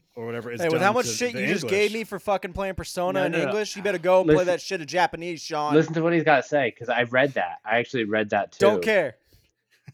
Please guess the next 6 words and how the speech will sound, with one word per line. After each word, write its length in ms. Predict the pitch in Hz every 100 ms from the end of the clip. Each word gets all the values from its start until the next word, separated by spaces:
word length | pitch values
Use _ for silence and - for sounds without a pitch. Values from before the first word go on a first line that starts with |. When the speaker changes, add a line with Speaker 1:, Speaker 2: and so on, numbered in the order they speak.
| -
Speaker 1:
<laughs> 600 | - 139 _ 143 _ 107
Speaker 3:
Yeah. 320 | 110 95 - - - _ _ _ - - _ _ _ _ _ _ _ _ _ _ -
Speaker 1:
It's, 160 | 143
it's 180 | 185 139
weird 460 | 131 160 156 107 82
that 300 | 113 104